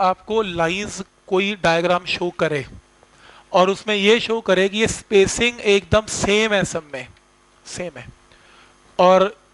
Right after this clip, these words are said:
ये देखो बे-, same है, तो X और वाई पे electric field की value एकदम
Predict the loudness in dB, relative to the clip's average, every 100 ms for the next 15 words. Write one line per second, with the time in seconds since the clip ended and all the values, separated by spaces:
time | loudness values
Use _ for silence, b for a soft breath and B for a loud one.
0 | _ -2 -2 -2 -6 -12 -4 -2 0 0
1 | 0 -2 -10 -16 -20 b b b b b
2 | -6 -2 2 2 0 -4 -2 2 2 2
3 | 0 -2 0 -6 -6 -8 -8 -6 -6 -4
4 | -6 -4 -4 -4 -4 -6 -6